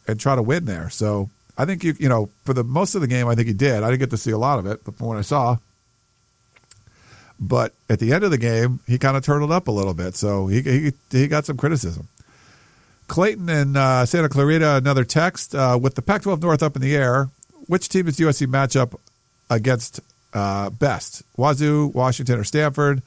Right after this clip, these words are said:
And which of those three would U S C not want to see in the Pac-twelve championship game? Thanks for all you do, Clayton." Okay, so, I mean, there's strengths and weaknesses for all these teams. I would think,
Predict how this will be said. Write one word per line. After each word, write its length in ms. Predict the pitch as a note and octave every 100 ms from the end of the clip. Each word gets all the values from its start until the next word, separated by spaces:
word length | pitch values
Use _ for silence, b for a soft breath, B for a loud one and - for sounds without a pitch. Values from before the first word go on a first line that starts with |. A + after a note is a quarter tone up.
| b b b b b b b
And 180 | A#2
which 200 | B2+ D#3
of 80 | D3+
those 180 | C3+ B2+
three 260 | C#3 C#3 C3
would 160 | B2
U 80 | B2+
S 100 | A#2+
C 80 | B2+
not 220 | D#3 F#3
want 120 | C#3
to 40 | A#2+
see 100 | C#3
in 40 |
the 80 | B2
Pac-twelve 380 | B2+ B2 B2 -
championship 380 | E3 C3+ D3
game? 240 | C3+ C3+ C3
Thanks 200 | C#3 B2+
for 80 | C#3
all 80 |
you 80 | C3
do, 380 | A#2+ B2 A#2+ A#2 B B B B B B B _ -
Clayton." 320 | D3 A2 A#2+
Okay, 220 | C3 A2
so, 340 | - C3 A#2+ -
I 40 |
mean, 120 | D#3
there's 200 | E3+ F#3
strengths 320 | - - A#3+ D3
and 80 |
weaknesses 460 | C#3+ C3+ C#3+ A#2+ A2+
for 120 | A#2
all 100 | A#2+
these 140 | B2 A2+
teams. 320 | B2 A#2+ A2+ -
I 240 | B2+ E3
would 220 | D#3+ C3+ -
think, 400 | C3 B2 A#2